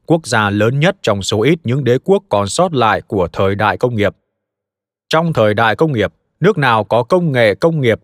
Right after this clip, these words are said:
tân tiến nhất, những nhà máy lớn nhất, những trường học tốt nhất và những vũ khí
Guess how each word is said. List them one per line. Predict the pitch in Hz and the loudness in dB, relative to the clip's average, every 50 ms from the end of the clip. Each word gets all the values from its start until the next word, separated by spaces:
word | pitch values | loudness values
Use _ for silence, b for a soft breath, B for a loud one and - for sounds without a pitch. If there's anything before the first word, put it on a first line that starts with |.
| _ | _
tân | - 131 113 101 92 | -2 -2 -2 -2 -2
tiến | 110 107 120 | -4 -4 0
nhất, | 135 139 147 165 - _ _ _ _ - | 0 0 0 -2 -4 _ _ _ _ -4
những | 110 127 175 202 | -2 0 0 0
nhà | 185 135 107 98 | 0 0 0 0
máy | 95 95 107 110 | 0 0 0 0
lớn | 113 113 120 139 156 | 0 0 0 0 0
nhất, | 160 185 208 - _ _ _ _ _ _ - | 0 0 0 -2 _ _ _ _ _ _ -4
những | 117 135 151 190 208 | -2 0 0 0 0
trường | - - 127 107 98 | 0 0 0 0 0
học | 82 101 90 - - - | -2 -4 -4 -6 -4 -2
tốt | 143 156 156 - | -2 0 0 0
nhất | 143 165 180 - | -2 -2 -2 -2
và | 110 113 107 98 | -2 -2 0 0
những | 107 135 160 151 | 0 0 -2 0
vũ | 123 160 180 190 | 2 2 0 0
khí | - - 117 123 165 | 0 -2 0 0 0